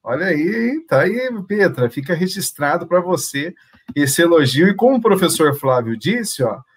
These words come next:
aqui em Brasília tem oportunidades pros coboleiros.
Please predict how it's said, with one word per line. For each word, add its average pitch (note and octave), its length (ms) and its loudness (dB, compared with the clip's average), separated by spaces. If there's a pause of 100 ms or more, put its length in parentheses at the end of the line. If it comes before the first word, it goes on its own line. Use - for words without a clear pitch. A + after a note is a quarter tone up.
(280)
aqui B2+ 380 0
em A#3+ 80 4
Brasília F#3+ 540 2
tem A3+ 140 -6
oportunidades G3 760 -2
pros G3+ 380 -8
coboleiros. F#3 1200 -2